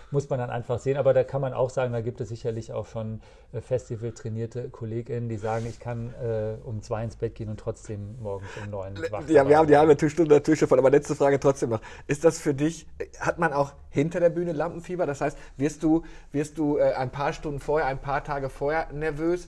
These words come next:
Speaker 2: Steht das Programm? Sagst du, „Bei drei Sachen habe ich noch einen roten, ein rotes X, da muss noch, äh, da muss noch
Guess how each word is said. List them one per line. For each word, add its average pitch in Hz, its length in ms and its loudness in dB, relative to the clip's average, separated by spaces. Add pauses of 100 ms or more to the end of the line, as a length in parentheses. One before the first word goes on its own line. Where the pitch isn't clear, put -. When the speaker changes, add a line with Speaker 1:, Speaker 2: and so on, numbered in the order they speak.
(160)
Speaker 2:
Steht 170 360 2
das 185 140 0
Programm? 175 500 -2 (180)
Sagst 147 320 -2
du, 175 100 -4
„Bei 139 280 2
drei 147 260 -2
Sachen 160 180 -2
habe 151 120 -4
ich 156 60 -4
noch 147 100 -4
einen 147 80 -4
roten, 147 420 -2
ein 139 60 -8
rotes 160 340 0
X, 165 300 -6 (280)
da 143 80 -4
muss 147 220 -4
noch, 151 280 0
äh, 135 120 -2
da 147 80 0
muss 156 220 -6
noch 151 200 -6